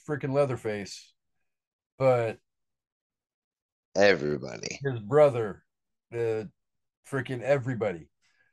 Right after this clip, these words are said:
Speaker 1: So it's like, yeah, you don't know at any given moment if, I remember watching this movie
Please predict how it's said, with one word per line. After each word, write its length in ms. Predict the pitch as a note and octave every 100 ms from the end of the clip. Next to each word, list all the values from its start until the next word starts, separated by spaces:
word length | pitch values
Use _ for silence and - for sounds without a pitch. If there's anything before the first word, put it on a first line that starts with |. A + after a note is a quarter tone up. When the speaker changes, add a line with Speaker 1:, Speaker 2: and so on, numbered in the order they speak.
| _
Speaker 1:
So 340 | - C#3 B2+ A2+
it's 160 | G#2+
like, 320 | A#2+ A#2 G#2 - _ _ _ _ _ _ _ _ _ _ _ _ _ _ _ _ _ _ C3 B2+
yeah, 500 | C#3 D3+ D3 B2+ - _ _ D3 -
you 200 | D#3+ E3+
don't 640 | D#3+ F#3 F#3+ E3+ E3+ E3+ E3+
know 560 | F3+ E3+ D3+ C#3 - C#3+
at 140 | C#3+
any 160 | D3+ D3+
given 300 | C#3 C3+ C3
moment 460 | C3+ C#3 A#2+ A2 - _ _ _ _ _ _ -
if, 420 | C#3+ C#3 B2 - - _ _ _ _ _ _ _ _ _ _ _ _ -
I 580 | C3+ D3 F3+ G3 G#3+ A3
remember 380 | G3+ F#3+ F3+ E3+
watching 340 | D#3+ D3 D#3
this 160 | D3+ B2
movie 520 | D3 C3+ C3 B2+ A#2+